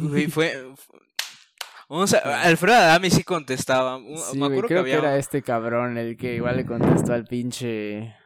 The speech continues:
Speaker 2: al Brandon, güey.
Speaker 1: Güey, eh, porque es de que, o, había un, <laughs> había, ¿cómo se llama? Un güey en Twitter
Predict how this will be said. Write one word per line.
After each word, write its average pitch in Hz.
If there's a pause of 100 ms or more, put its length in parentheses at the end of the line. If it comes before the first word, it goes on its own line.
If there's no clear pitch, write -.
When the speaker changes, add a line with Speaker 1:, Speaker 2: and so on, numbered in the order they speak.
(180)
Speaker 2:
al 107
Brandon, 104
güey. 113 (680)
Speaker 1:
Güey, 131 (200)
eh, 113 (220)
porque 139
es 175
de 226
que, 147 (200)
o, 156
había 151
un, 220
<laughs> -
había, 156
¿cómo 220
se 139
llama? 151 (340)
Un 160
güey 139 (320)
en 127
Twitter 131